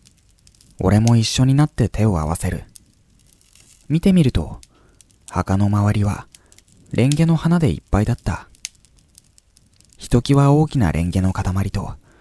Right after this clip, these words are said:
その輪っかが地面に半分だけ埋まっている。なあ、〇〇くん。あのお姉さんは人間じゃないんだ。お化けだったんだよ。お前は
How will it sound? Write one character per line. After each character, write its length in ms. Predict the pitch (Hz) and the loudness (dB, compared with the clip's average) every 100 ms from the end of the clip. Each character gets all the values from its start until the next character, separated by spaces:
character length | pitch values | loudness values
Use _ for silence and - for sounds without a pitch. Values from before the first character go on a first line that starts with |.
| - _ _ - | -20 _ _ -12
そ 160 | - 143 | -2 0
の 160 | 165 | 2
輪 80 | 165 | 0
っ 60 | - | 0
か 180 | 190 | 0
が 300 | 185 107 - - _ - | 2 0 -2 -14 _ -18
地 200 | - 135 | -4 0
面 220 | 160 143 | 2 2
に 140 | 90 69 | 0 -6
半 260 | - 90 | -6 -2
分 180 | 98 120 | 0 0
だ 120 | 120 | 0
け 120 | 120 | 0
埋 40 | 113 | 0
ま 100 | 110 | -2
っ 60 | |
て 140 | - 110 | -2 -4
い 60 | |
る。 140 | 107 - - _ _ _ _ _ - _ _ _ _ - _ _ _ _ _ _ - | -4 -8 -16 _ _ _ _ _ -18 _ _ _ _ -20 _ _ _ _ _ _ -8
な 240 | 92 107 | 0 2
あ、 40 | 101 | 2
〇 240 | 90 98 | 0 0
〇 180 | 95 87 | -2 -4
く 120 | 87 | -8
ん。 140 | 78 - - _ _ _ _ _ _ _ _ _ - | -12 -14 -20 _ _ _ _ _ _ _ _ _ -4
あ 120 | 107 | 0
の 140 | 117 | 4
お 60 | 127 | 4
姉 140 | 147 | 4
さ 160 | - 131 | 2 0
ん 60 | |
は 300 | 87 60 - - _ _ _ _ _ | 0 -4 -10 -16 _ _ _ _ _
人 260 | 87 90 104 | -2 0 2
間 200 | 107 110 | 0 2
じ 100 | 113 | 0
ゃ 60 | |
な 100 | 107 | 0
い 80 | 120 | 0
ん 60 | 117 | -2
だ。 260 | - - - - _ _ _ _ _ _ _ _ | -8 -10 -14 -16 _ _ _ _ _ _ _ _
お 120 | - 123 | -2 2
化 120 | 165 | 2
け 80 | 170 | 2
だ 80 | |
っ 60 | 117 | 0
た 140 | - | -2
ん 60 | 90 | -4
だ 140 | 80 | -4
よ。 180 | 60 - - - _ _ _ _ _ _ _ _ _ _ | -8 -10 -16 -20 _ _ _ _ _ _ _ _ _ _
お 140 | - | -2
前 220 | 87 92 98 | 2 2 4
は 160 | 98 | 2